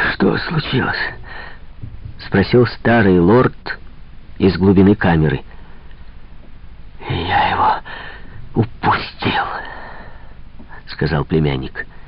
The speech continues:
«Ухватил не за шею, а за крыло». В руках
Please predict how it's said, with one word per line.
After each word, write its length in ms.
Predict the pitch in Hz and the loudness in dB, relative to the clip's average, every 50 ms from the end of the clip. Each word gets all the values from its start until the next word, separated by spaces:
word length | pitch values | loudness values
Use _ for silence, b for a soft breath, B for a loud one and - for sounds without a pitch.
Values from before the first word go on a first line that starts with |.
| b b b b b b b b b b b b b b b b b b - | b b b b b b b b b b b b b b b b b b -2
«Ухватил 800 | - - - - - - 127 120 120 - - 185 190 143 104 - - B B B B B B B B B B B B - - - | 0 2 4 4 4 4 4 4 2 2 2 2 4 2 2 0 -4 B B B B B B B B B B B B -12 -8 -4
не 120 | - - 110 | 0 0 2
за 160 | 110 123 - | 4 4 4
шею, 400 | - 117 156 151 143 135 127 131 | 4 6 6 8 8 8 6 4
а 40 | 127 | 2
за 120 | 117 117 | 0 -2
крыло». 540 | - - 127 120 98 - - - - - - - B B B B B B B B B B B B B - - - - - - - - - - - - - - - - - - - - - - - - - - - - - - - - - | 0 0 2 2 2 4 4 4 4 4 2 0 B B B B B B B B B B B B B -16 -16 -16 -16 -16 -16 -16 -16 -16 -16 -16 -16 -16 -16 -16 -16 -16 -16 -16 -16 -16 -16 -14 -14 -14 -14 -16 -16 -16 -16 -16 -10 -6
В 140 | - 131 143 | -2 2 4
руках 520 | 165 98 95 - 123 127 120 - - - | 4 4 4 4 4 4 4 4 0 -4